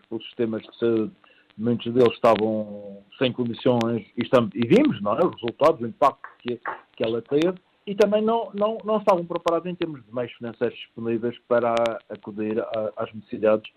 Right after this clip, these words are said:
prementes que de um momento para o outro, portanto, surgiram. No nosso caso, da, da região autónoma,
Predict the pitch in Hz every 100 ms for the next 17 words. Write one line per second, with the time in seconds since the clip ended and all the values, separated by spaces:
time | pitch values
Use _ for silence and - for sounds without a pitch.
0 | _ _ _ _ _ - 117 120 117 -
1 | 127 120 110 - 107 107 113 110 110 -
2 | 113 110 - 113 - 95 90 127 156 170
3 | 180 175 - 123 104 90 104 135 - 127
4 | 131 131 135 - 113 95 90